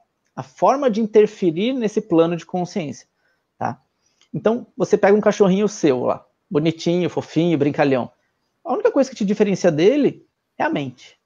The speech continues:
Então, quando você tá nervoso, quando você tá emocionalizado,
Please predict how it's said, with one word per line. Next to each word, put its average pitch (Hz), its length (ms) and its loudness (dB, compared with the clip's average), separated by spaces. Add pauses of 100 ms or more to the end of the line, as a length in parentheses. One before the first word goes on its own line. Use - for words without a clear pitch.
(2500)
Então, 226 160 2
quando 294 140 -2
você 262 180 0
tá 190 140 2
nervoso, 131 720 2 (240)
quando 135 140 -10
você 151 80 -4
tá 143 120 0
emocionalizado, 139 1080 0